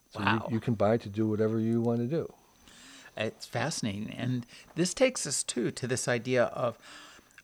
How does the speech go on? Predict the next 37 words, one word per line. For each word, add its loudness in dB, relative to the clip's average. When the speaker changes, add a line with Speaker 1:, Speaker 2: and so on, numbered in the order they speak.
Speaker 2:
um, -6
the 0
idea 4
of, 2
well, 6
for -10
college. 0
Speaker 1:
Right. 4
Speaker 2:
When 4
I 4
went 4
to -12
college, 0
I 2
got 4
a 2
liberal 2
arts -2
degree, -8
which -8
many 2
might 0
consider -4
to -12
be -4
fairly -6
useless. -8
But 4
what 4
I -4
did 2
learn -6
from -8
that -8
college -10
degree -10
was -8